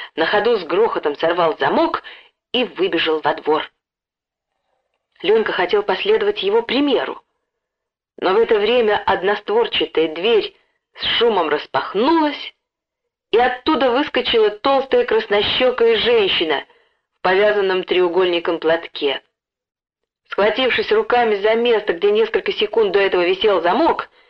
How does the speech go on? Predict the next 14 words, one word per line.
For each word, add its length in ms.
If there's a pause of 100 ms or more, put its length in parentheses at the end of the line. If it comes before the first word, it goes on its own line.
(400)
и 100
увидев, 380
что 200
замка 500
нет, 580 (580)
женщина 640
диким 580
пронзительным 920
голосом 640
заорала: 720 (400)
Батюшки, 1080
милые 600
мои, 520
караул! 1120